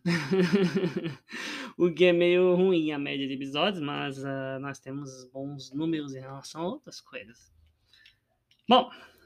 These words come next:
vamos entrar já na verdade, assim, na moral mesmo, e as estatísticas. Sim, exato. Eu vou falar as estatísticas do podcast pra vocês. Ah, público. Na verdade,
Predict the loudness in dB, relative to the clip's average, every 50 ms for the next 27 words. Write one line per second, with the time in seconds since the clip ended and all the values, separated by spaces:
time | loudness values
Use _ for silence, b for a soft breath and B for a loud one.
0 | B -10 -8 -2 0 0 0 2 2 4 4 4 2 2 0 0 0 0 0 0
1 | 0 -2 -2 -2 -4 -2 0 2 2 2 0 -4 -6 -6 -6 -4 -2 -2 -2 -2
2 | -4 -4 -4 -4 -4 -2 -2 -2 -2 -2 -2 -4 -6 -6 -6 -4 -4 -4 -4 -4
3 | -4 -4 -4 -4 -6 -8 _ _ _ _ _ -12 -10 -10 -10 -10 -12 -12 -6 -6
4 | -6 -6 -6 -10 -12 -12 -12 -12 -14 -16 -18 -20 _ -20 -20 _ -20 -20 -20 -20
5 | -20 -20 -20 -20 -20 -20 -20 -20 -20 -20 -20 -20 -20 -20 -20 _ _ _ _ _
6 | -10 -6 -6 -6 -4 -6 -8 -10 -12 -12 -16 _ _ _ -20 _ _ _ _ -14
7 | -12 -8 -8 -8 -6 -4 -4 -2 -2 -2 -4 -4 -4 -8 -8 -8 -10 -10 -10 -12
8 | -12 -12 -12 -10 -12 -12 -12 -14 -12 -12 -12 -12 -10 -12 -12 -12 -12 -14 -18 _
9 | -12 -12 -12 -12 -14 -20 -14 -6 -6 -6 -6 -6 -10 -18 -20 -20 -20 _ _ B
10 | B B B B B B B B B B B B B B B _ _ _ _ -2
11 | 2 4 6 6 6 6 8 8 8 8 8 6 6 4 0 -6 -10 -12 -12 -16
12 | _ _ b b b b b b b b b b b _ _ -2 0 2 2 2
13 | 4 6 6 6 6 6 2 0 -6 -12